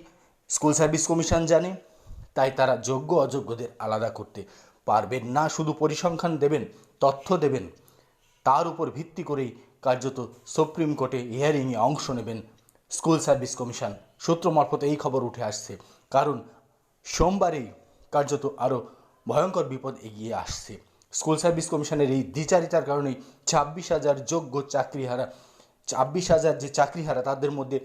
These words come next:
কুড়ি হাজার, একুশ হাজার যোগ্য যারা রয়েছেন, তাদের কপাল পড়তে চলেছে বা পোড়াচ্ছে এরা ইচ্ছাকৃতভাবেই। এই মুহূর্তে কিন্তু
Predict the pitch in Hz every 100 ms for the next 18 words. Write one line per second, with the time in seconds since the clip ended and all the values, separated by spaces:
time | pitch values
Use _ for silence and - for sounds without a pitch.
0 | - _ 139 175 180 170 151 - 143 170
1 | - 139 131 123 120 165 170 185 151 135
2 | 120 123 - 110 104 - - _ _ 123
3 | 127 139 143 - - 123 113 107 104 -
4 | 110 - 113 107 - - 139 - - _
5 | 110 - 143 202 - - 127 117 107 -
6 | 131 - 170 135 120 - - 95 98 85
7 | - _ _ - 165 170 143 139 127 135
8 | 117